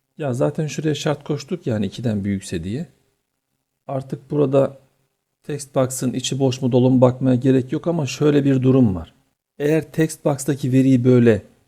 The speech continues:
kullanıcı manuel olarak eliyle silerse ya da bir boşluk atarsa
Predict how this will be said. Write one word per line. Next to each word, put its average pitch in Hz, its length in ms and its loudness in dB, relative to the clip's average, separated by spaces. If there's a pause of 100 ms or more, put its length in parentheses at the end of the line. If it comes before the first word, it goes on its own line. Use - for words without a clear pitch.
kullanıcı 127 500 2
manuel 120 360 4
olarak 113 340 4
eliyle 120 340 6
silerse 143 600 0 (840)
ya 110 100 -8
da 117 120 -2
bir 117 180 2
boşluk 107 340 -2
atarsa 175 600 -2